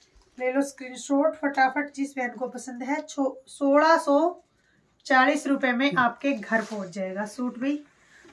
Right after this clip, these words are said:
सोलह सौ चालीस रुपये। ध्यान से सुनना,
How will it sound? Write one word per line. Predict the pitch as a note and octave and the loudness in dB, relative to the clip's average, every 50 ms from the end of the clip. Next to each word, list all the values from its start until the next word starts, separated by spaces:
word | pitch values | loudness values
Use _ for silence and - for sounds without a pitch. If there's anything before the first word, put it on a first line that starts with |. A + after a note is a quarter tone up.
| _ _ _ _ - | _ _ _ _ -20
सोलह | - - B3 B3 B3+ B3+ C4 C#4 D4 | -12 -6 -2 0 2 4 6 6 4
सौ | C#4 C#4 C#4 B3+ C#4 E4+ F#4+ - - _ | 4 2 0 2 2 2 2 0 -2 _
चालीस | - C#4 B3 A#3+ A#3 A#3 A3 - G#3 | 2 4 4 4 4 0 -4 -8 -8
रुपये। | G#3 G3+ G#3 G3+ F#3+ F#3+ - _ _ _ _ - | -10 -8 -8 -8 -10 -10 -12 _ _ _ _ -10
ध्यान | - G#3+ G#3 G#3 A3 A#3+ | -6 -4 -2 -2 -2 -4
से | A#3 - C#4+ C#4 | -2 -2 -2 -2
सुनना, | C#4 - B3+ A#3+ A3+ A3+ B3 C#4 F4 G4+ | -2 -2 -2 -4 -4 -2 0 2 2 2